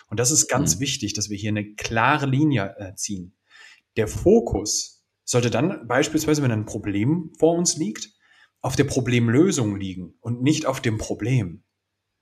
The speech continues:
Speaker 1: Und das ist
Speaker 2: Ja.
Speaker 1: der Switch, den man oft im Kopf machen muss. Wir haben nichts davon, uns darauf zu fokussieren, dass es gerade scheiße läuft. Aber wir haben ganz viel davon, uns zu, darauf zu fokussieren, wie wir das Problem lösen.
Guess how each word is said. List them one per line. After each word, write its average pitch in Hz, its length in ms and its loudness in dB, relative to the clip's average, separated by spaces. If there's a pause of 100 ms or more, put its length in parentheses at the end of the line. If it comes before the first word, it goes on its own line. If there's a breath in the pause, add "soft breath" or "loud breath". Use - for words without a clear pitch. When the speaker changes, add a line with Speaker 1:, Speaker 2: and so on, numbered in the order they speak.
(120)
Speaker 1:
Und 117 140 -6
das 147 140 4
ist - 420 2
Speaker 2:
Ja. 131 80 -16
Speaker 1:
der 131 140 0
Switch, - 400 4
den 117 120 4
man 110 140 2
oft - 240 -2
im 110 100 -4
Kopf 135 240 -4
machen 151 240 -4
muss. - 320 -6 (180 loud breath)
Wir 120 140 0
haben 190 140 6
nichts 294 240 8
davon, 143 280 2
uns 156 140 8
darauf 131 240 2
zu 131 100 -4
fokussieren, 131 480 2
dass 160 140 4
es - 100 2
gerade 147 220 2
scheiße 165 380 2
läuft. 95 360 -6 (560)
Aber 117 140 -2
wir 117 140 0
haben 120 140 2
ganz 151 220 4
viel 175 180 2
davon, 156 280 6
uns 135 300 2
zu, 139 100 -2
darauf 127 260 2
zu - 120 -10
fokussieren, 131 500 0
wie 123 100 4
wir 110 80 0
das 107 140 -8
Problem 135 420 -2
lösen. 92 320 -8